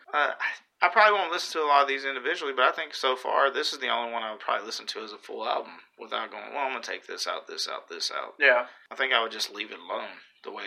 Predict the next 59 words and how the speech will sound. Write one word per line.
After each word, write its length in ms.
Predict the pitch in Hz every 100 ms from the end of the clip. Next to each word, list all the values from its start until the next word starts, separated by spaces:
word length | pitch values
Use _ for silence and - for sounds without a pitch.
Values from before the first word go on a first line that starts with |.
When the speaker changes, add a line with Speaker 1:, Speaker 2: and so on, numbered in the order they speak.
| 87
Speaker 1:
it 40 |
is. 400 | 107 95 - - - _
Speaker 2:
Uh, 180 | 131 117
I 120 | 143
did 220 | 143 160 160
know, 180 | 151 143
this 160 | 165
is 80 | 170
actually 220 | 185 180
the 60 | 190
first 300 | - 165 - -
album 460 | 156 151 147 139 131
that 160 | 123
we've 200 | 127 123
listened 300 | 127 127 131
to 100 | 131 123
that 100 | 120
I 140 | 117
actually 220 | 117 -
put 340 | 110 131 117 -
this 220 | 123 -
down. 320 | 123 120 113 - _
Why 300 | - 139 139 147
didn't 180 | 131 117
I 60 |
know 140 | 110 107
about 160 | 107
The 60 | 107
Cure 220 | - 110 107
before? 560 | 101 - 107 113 127 _
<laughs> 80 |
Like 460 | 185 214 240 240 - - -
Speaker 1:
Oh, 120 | 147
I 140 | 127 160
have 100 | 123
no 80 |
idea. 280 | 120 110 156
I 60 | 139
mean, 100 | 196
I 100 | 170 101
knew 100 | 143
about 200 | 190 196
him 60 | 190
my 60 |
whole 160 | 202 185
Speaker 2:
Yeah. 100 | 233
Speaker 1:
life. 120 | -
I 60 | 120
just 220 | 113 -
didn't 200 | 123 110
bother 260 | 113 107 92
listening 300 | 143 - 82
to 100 | -
him. 440 | 76 82 - _ -
Speaker 2:
But, 160 | 226 208
like, 220 | 208 185 - _
I 120 | 185 226
love, 200 | 190 220
like, 180 | 151